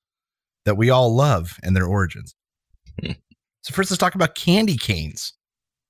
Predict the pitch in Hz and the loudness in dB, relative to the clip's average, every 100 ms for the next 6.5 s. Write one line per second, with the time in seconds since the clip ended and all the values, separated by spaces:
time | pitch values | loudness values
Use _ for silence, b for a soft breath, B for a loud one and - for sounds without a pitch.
0 | _ _ _ _ _ _ _ _ _ - | _ _ _ _ _ _ _ _ _ -2
1 | 180 233 214 156 139 - 127 113 113 117 | 0 2 2 2 2 0 0 0 0 -2
2 | 147 - 131 117 104 98 92 95 87 85 | -2 -2 2 4 2 0 -2 -4 -4 -6
3 | 82 - _ - 92 90 95 92 - 165 | -8 -16 _ -4 0 0 0 -2 0 0
4 | 135 - 110 135 170 143 98 101 - 107 | 0 0 0 0 -2 -4 -4 -4 -2 -2
5 | 98 - 87 - 95 - 92 - 104 104 | -2 -6 -12 -8 -6 -4 -6 -4 -2 -2
6 | 87 - 90 - | -2 -4 -6 -6